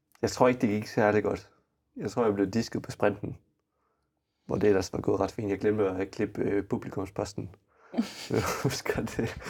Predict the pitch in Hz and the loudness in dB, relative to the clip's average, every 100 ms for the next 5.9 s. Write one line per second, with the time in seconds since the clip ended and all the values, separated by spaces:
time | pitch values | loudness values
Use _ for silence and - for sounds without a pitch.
0 | - 214 175 175 196 - - - - - | -6 0 0 0 -6 -10 -4 -2 0 0
1 | 113 104 123 123 - - 113 - - - | 0 0 -2 -4 -6 -2 -2 -4 -6 -2
2 | 101 - 101 - - - 104 101 101 95 | -2 0 -2 -2 -6 0 0 0 0 0
3 | 101 101 - - 98 98 95 - 101 110 | -2 -6 -8 -6 -4 -6 -8 -10 -10 -8
4 | 107 113 107 127 101 - - - - - | -8 -6 0 2 2 -2 -8 -8 -10 -12
5 | - - 101 170 - - - - | -18 -8 -8 -8 -14 -20 -12 -12